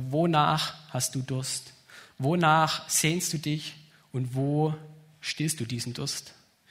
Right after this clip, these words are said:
Gehst du zu irgendwelchen dreckigen Quellen oder gehst du zum Heiligen Geist? Gehst du zu Gott und stillst dort deinen Durst?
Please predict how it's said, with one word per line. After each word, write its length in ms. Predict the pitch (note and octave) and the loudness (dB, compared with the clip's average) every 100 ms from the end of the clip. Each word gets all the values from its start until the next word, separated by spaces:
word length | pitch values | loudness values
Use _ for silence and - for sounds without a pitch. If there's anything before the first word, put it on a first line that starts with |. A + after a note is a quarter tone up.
| - - - - - | -20 -20 -18 -20 -4
Gehst 160 | D#3+ F#3+ | 2 2
du 100 | F3 | 2
zu 160 | F3 | 0
irgendwelchen 840 | E3+ E3+ E3+ D#3 D#3 F3 D#3 D3 D3+ - - - | 2 2 4 4 4 4 2 0 -4 -14 -18 0
dreckigen 400 | F3+ F3 G#3 F#3 | 2 2 0 -2
Quellen 500 | D#3+ D#3+ F3 F#3+ F#3+ - - _ - _ _ | 0 0 0 -2 -6 -12 -20 _ -20 _ _
oder 200 | C#3 C#3+ | -2 -2
gehst 380 | C3+ C#3+ C#3+ - | 0 0 0 -2
du 280 | C#3+ D3 D3 - - - _ _ - | -2 -2 -4 -10 -20 -20 _ _ -10
zum 200 | C3+ A#2 | -6 -4
Heiligen 300 | B2+ C3+ D3 | -4 -4 -4
Geist? 400 | B2 B2+ B2+ - | -6 -6 -8 -8
Gehst 220 | C#3 - | -8 -10
du 40 | |
zu 180 | C3+ B2+ | -12 -10
Gott 280 | - D3 D3+ - - | 0 2 2 -8 -10
und 100 | B2 | -4
stillst 400 | - B2+ B2 - | -2 0 -2 -2
dort 200 | B2+ B2+ | -6 -4
deinen 280 | A#2 A2+ A#2 | -4 -4 -6
Durst? 360 | C3+ - - | -6 -8 -10